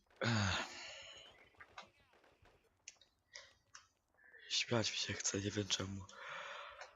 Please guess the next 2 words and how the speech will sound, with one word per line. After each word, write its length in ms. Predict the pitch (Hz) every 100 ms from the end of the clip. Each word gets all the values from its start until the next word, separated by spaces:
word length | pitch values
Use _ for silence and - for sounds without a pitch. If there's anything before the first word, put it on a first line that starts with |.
| - _ _ - -
Hmm. 560 | - - - 135 110 98 - - - - - _ _ _ _ - - - - - _ _ - _ _ _ - _ _ _ _ _ _ _ _ _ _ _ _ _ _ _ _ _ _ _ _ _ - - - _ _ _ _ _
Hmm. 360 | 139 113 92